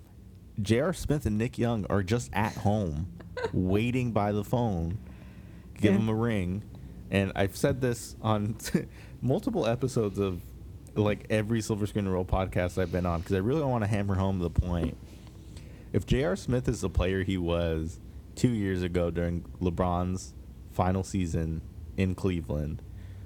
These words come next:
Speaker 1: I would take him over every shooting guard on the roster not named Danny Green. Like
Speaker 2: I'm very glad you added the not named Danny Green.
Speaker 1: Yeah, <laughs> no, no, no.
Speaker 2: I was
Speaker 1: I lo-
Speaker 2: waiting with bated breath for that
Speaker 1: No,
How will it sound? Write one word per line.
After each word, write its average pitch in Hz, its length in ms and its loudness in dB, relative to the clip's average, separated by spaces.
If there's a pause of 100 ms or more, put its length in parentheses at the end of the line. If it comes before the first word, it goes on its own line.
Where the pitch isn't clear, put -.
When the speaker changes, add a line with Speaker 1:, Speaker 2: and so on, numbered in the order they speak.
(120)
Speaker 1:
I 98 160 4
would 104 140 0
take 110 220 2
him 107 200 -2
over 95 400 2
every 95 280 2
shooting 95 320 0
guard 85 180 2
on 85 80 0
the 82 100 2
roster 80 720 0 (400)
not 85 260 2
named 80 220 0
Danny 73 280 -2
Green. 71 480 -4 (540)
Like 226 140 8
Speaker 2:
I'm 220 60 6
very 214 200 4
glad 196 260 4
you 185 80 4
added 180 460 4
the 180 80 4
not 170 280 4
named 165 360 4
Danny 170 240 6
Green. 185 140 8
Speaker 1:
Yeah, - 380 2 (120)
<laughs> - 0 -
no, 107 340 2
no, 107 160 2 (340)
no. 85 140 2
Speaker 2:
I 73 60 0
was 78 100 4
Speaker 1:
I - 40 10
lo- 196 80 10
Speaker 2:
waiting 202 360 6
with 180 240 4
bated 190 340 6
breath 190 360 4
for 262 160 8
that - 240 6
Speaker 1:
No, - 60 6